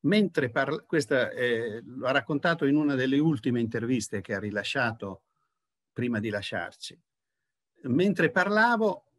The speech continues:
dice, "uno dei bambini si alzò dal suo banco e andò a guardare cosa succedeva sui tetti di fronte. A poco a poco anche gli altri fecero lo stesso e allora mi domandai, lasciar fare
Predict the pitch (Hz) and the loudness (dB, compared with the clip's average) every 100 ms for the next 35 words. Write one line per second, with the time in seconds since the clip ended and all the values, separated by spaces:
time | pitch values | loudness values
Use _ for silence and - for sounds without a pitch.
0 | _ - 104 104 - - 104 - _ - | _ -18 -12 -10 -6 -6 -6 -10 _ 0
1 | 202 196 151 147 175 196 233 175 - 165 | 4 6 6 4 4 4 4 2 2 0
2 | - 190 147 131 - 202 175 123 123 117 | 2 2 2 0 0 2 2 2 -2 -4
3 | 180 202 185 180 180 170 160 170 190 160 | -4 -4 0 2 4 4 2 4 0 2
4 | 117 117 131 - 139 135 - 151 180 139 | 0 2 0 -2 -4 -6 -8 -6 -4 -2
5 | 113 120 - 143 - 117 113 131 113 98 | 0 -2 -2 -4 -4 -6 -6 -10 -8 -10
6 | 85 82 - - _ _ _ _ _ _ | -14 -16 -20 -20 _ _ _ _ _ _
7 | _ _ _ _ _ - 113 127 113 175 | _ _ _ _ _ -18 -4 -4 -2 -2
8 | 214 180 139 120 117 127 165 143 107 101 | 2 2 2 0 -2 -2 2 2 0 -6
9 | - 127 120 123 147 175 165 101 90 - | -6 -6 -4 -4 -2 -4 -4 -6 -6 -10
10 | 131 170 - 135 147 185 180 151 127 127 | -12 -12 -8 -4 0 0 2 2 2 -2
11 | 117 113 95 87 80 98 _ _ _ _ | -2 -2 -4 -6 -12 -20 _ _ _ _
12 | _ _ _ _ _ _ - 127 127 147 | _ _ _ _ _ _ -10 -6 -2 -2
13 | 135 - 214 262 254 208 | -4 -4 -2 0 -4 -6